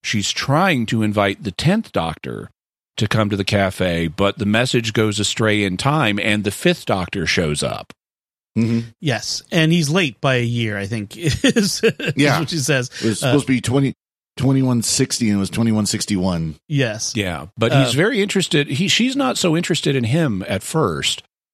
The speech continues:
Speaker 1: but he is interested in her. He very quickly deduces that, that she's a time traveler and that she very much needs his help. Um, and so he's interested in finding out more about that.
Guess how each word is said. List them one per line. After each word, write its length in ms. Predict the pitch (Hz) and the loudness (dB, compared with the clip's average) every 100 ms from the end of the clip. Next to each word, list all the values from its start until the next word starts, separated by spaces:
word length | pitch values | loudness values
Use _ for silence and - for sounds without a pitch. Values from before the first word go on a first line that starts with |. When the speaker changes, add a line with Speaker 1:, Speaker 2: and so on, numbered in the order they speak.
| _ _ | _ _
Speaker 1:
but 400 | 104 110 110 120 | -2 2 2 0
he 220 | - 151 175 | -2 0 0
is 100 | 151 | 0
interested 400 | 151 139 - 120 | 0 0 2 0
in 140 | 107 | 0
her. 160 | 104 156 | 0 0
He 160 | 123 | 0
very 340 | 95 98 147 175 | -2 0 2 0
quickly 380 | - 113 110 101 | -2 -4 -2 -2
deduces 540 | 98 104 104 - 95 | 0 0 0 -2 -2
that, 240 | 98 123 - | -2 -2 -4
that 200 | 113 107 | -2 -2
she's 220 | - 117 117 | 0 0 -2
a 60 | |
time 320 | - 131 143 | 0 0 0
traveler 600 | 131 95 85 85 78 80 82 | -2 -2 -2 -4 -4 -2 -2
and 240 | 98 92 | -4 -4
that 120 | 98 | -4
she 160 | - 107 | -2 -2
very 280 | 101 104 117 | 0 0 0
much 240 | 98 - | -2 -2
needs 240 | 98 90 | -2 -2
his 180 | 92 82 | -4 -4
help. 420 | - 139 71 - - _ _ _ _ _ - | -2 -2 -2 -8 -20 _ _ _ _ _ -6
Um, 920 | 98 92 90 87 87 85 82 80 76 - | -2 2 2 0 0 -2 -2 -4 -6 -6
and 280 | 95 90 90 | -2 0 0
so 200 | 101 95 | 2 0
he's 220 | 101 101 | 0 0
interested 420 | 113 117 - 101 | -2 -2 -2 0
in 120 | 95 | -2
finding 380 | 95 101 101 98 | -2 0 0 0
out 220 | 95 85 | 0 0
more 320 | 101 104 110 110 | -2 0 0 2
about 380 | 101 101 110 | 2 0 0
that. 380 | - 76 76 67 | -4 -2 -2 -4